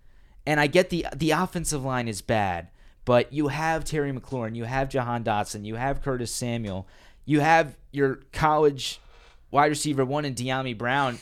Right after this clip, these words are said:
as a comfort blanket if you really need him that bad. Like, there's weapons on this team. Cole Turner, Antonio Gibson's running a lot of routes as well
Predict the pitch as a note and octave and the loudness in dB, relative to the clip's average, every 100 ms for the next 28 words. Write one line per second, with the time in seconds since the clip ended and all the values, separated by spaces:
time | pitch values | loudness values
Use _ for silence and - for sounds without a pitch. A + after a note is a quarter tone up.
0 | - B2+ A#2 - C#3+ C#3+ - B2 A2+ A#2+ | -2 -2 -2 -2 -2 -2 -4 -6 -4 -6
1 | A2+ A#2 A2+ D3+ D#3+ A2 G#2 G2 G2 A#2 | -6 -8 -2 -2 -2 -4 -4 -4 -2 -2
2 | - - F#2 F#2+ G#2 G2 F#2+ - - - | -2 -2 -2 -2 -2 -4 -4 -10 -20 -6
3 | - D#3+ A#2+ A#2+ D#3 F3 D#3+ C#3+ D3 C#3 | 2 2 0 2 2 2 -2 0 0 0
4 | B2 - D#3+ D3+ F#2+ F2+ - D#3 - D#3+ | -4 -6 -4 -4 -6 -4 -2 -2 0 -2
5 | F3+ A#2+ - - - - - C3+ D#3+ D#3 | 0 -4 -6 -14 -20 -12 -4 -2 -2 -2
6 | D3 C#3+ D3 D3 B2 A#2 A#2+ A#2+ A#2 A#2 | 0 2 0 -4 -8 -8 -4 -4 -2 -2
7 | A2 A2+ A2+ - G2+ G#2+ B2+ B2 G#2 | -2 0 -2 -2 -8 -2 2 2 -2